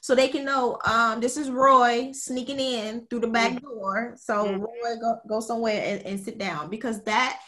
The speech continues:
Speaker 1: is so important to, um, have the ability to even recognize that trigger, recognize that you've been triggered, and
Speaker 2: Absolutely.
Speaker 1: then, you know, um,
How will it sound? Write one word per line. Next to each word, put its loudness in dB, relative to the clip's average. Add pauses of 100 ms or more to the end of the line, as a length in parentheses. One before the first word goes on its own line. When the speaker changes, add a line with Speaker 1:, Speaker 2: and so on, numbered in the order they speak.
(260)
Speaker 1:
is 0 (160)
so 0
important -6
to, 0 (240)
um, 2
have 0
the 0
ability -4
to -10
even -8
recognize -4
that -6
trigger, -6
recognize 0
that -8
you've -8
been -2
triggered, -6 (380)
and 0
Speaker 2:
Absolutely. -6 (300)
Speaker 1:
then, -18 (320)
you -8
know, 0
um, 0